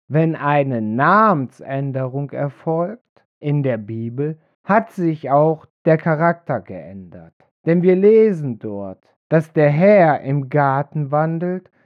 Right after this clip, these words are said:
die Menschen sich verstecken aus Scham und auf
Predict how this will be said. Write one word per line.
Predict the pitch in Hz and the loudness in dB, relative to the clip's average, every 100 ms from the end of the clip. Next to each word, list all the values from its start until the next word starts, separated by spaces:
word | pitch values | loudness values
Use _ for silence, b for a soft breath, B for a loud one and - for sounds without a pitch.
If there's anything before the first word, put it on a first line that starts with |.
| _ - | _ -6
die | 160 | 0
Menschen | 170 190 208 214 - 160 | 4 4 2 -2 -4 -4
sich | 143 147 - | -4 -6 -6
verstecken | 139 123 - - 160 156 160 139 | -8 -8 -8 -2 -2 -2 -6 -6
aus | 113 117 113 | -4 -6 -8
Scham | - 123 127 143 190 254 _ | -10 -8 -6 -6 -8 -16 _
und | - 151 156 | -4 0 4
auf | 139 123 | 4 2